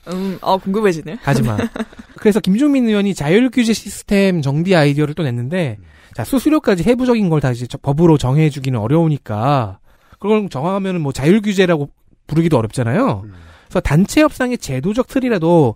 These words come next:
Speaker 2: 법으로 정해주자라는 것이었습니다.
Speaker 3: 자, 여기서 민주당과 국민의힘의 가장 본질적인 경제를 바라보는 차이가 나타납니다. 기구를 만드는 걸 싫어합니다.
Speaker 1: 음.
Speaker 3: 네.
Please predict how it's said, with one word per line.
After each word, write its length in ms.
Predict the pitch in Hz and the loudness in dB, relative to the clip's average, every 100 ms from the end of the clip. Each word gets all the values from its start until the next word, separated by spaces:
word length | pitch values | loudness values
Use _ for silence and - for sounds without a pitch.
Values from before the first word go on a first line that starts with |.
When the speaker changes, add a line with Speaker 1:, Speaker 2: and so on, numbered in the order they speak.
| - | -4
Speaker 2:
법으로 280 | 139 147 170 | -2 0 0
정해주자라는 880 | 123 147 151 147 139 101 101 139 165 | 0 -2 -2 0 0 0 -2 -2 0
것이었습니다. 720 | 151 131 - 117 143 175 101 | 0 -4 -4 -4 0 2 0
Speaker 3:
자, 260 | 117 117 107 | -2 0 2
여기서 440 | 123 226 214 180 | 0 -2 -2 0
민주당과 1160 | 110 123 151 170 180 170 156 151 135 113 98 95 | 0 -2 -2 -2 -2 -2 -2 0 -2 -2 -4 -6
국민의힘의 680 | - 120 143 156 143 139 135 | -6 -4 -2 -2 -2 -4 -4
가장 340 | - 101 131 135 | -6 -4 -2 -4
본질적인 760 | - 101 147 190 175 127 127 | -4 -2 0 2 2 0 -2
경제를 360 | 104 98 131 151 | -2 0 0 2
바라보는 440 | 113 113 107 107 | 2 2 0 -4
차이가 340 | 110 165 160 147 | -4 -2 0 0
나타납니다. 720 | 98 - 90 71 71 69 64 _ _ _ - - _ _ _ _ | -2 -4 -8 -8 -12 -16 -18 _ _ _ -20 -20 _ _ _ _
기구를 540 | - 139 131 214 233 | -12 -10 -6 -2 0
만드는 380 | 160 143 160 160 | 2 2 -2 -2
걸 120 | 151 | -2
싫어합니다. 1040 | 135 196 190 139 - - 104 104 78 69 _ | -2 -4 -2 -4 -6 -12 -10 -10 -10 -16 _
Speaker 1:
음. 760 | 190 190 190 170 156 156 151 147 | -14 -12 -10 -12 -14 -16 -18 -12
Speaker 3:
네. 260 | 113 87 | -10 -10